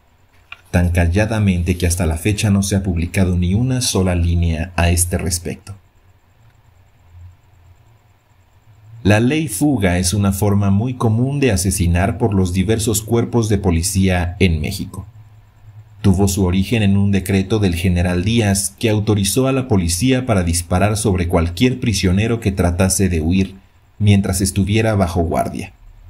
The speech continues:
Se ha usado como uno de los medios de dar muerte a personas contra quienes el gobierno no tenía el más mínimo pretexto para ejecutarlas legalmente. Tan solo se captura al hombre señalado,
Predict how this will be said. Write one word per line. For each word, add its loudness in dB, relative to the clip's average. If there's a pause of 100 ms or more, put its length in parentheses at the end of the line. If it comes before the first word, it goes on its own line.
(800)
Se 0
ha 2
usado 2
como 0
uno 2
de 0
los -2
medios 0
de 0
dar 2
muerte 0
a -2
personas 0
contra 0
quienes 0
el 2
gobierno 0
no 0
tenía 2
el 2
más 0
mínimo 0
pretexto -2
para 2
ejecutarlas 0
legalmente. -2 (1120)
Tan 2
solo 0
se -2
captura 0
al 2
hombre 0
señalado, 0